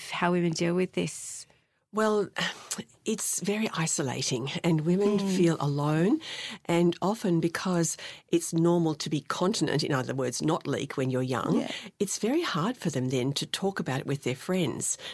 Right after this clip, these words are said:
Speaker 2: Now, some women are open about it and that way they can get help. But it, uh, really,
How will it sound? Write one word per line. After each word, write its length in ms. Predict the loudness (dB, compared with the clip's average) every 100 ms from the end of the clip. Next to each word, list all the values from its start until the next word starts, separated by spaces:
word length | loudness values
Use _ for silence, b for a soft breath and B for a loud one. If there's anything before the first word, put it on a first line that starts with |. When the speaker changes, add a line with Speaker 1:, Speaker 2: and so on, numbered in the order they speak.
| B
Speaker 2:
Now, 60 | 2
some 200 | 4 6
women 200 | 6 4
are 100 | 2
open 320 | 2 0 -2
about 340 | -2 -2 -2 0
it 160 | -2 B B 0
and 140 | 4
that 140 | 4 4
way 120 | 0
they 120 | 0
can 140 | -2 -2
get 180 | -2
help. 320 | -2 -2 -2 -6 B B B 2
But 180 | 2
it, 200 | 4 0 -2 -4
uh, 320 | -2 0 0 0
really, 760 | -2 0 0 2 2 2 -2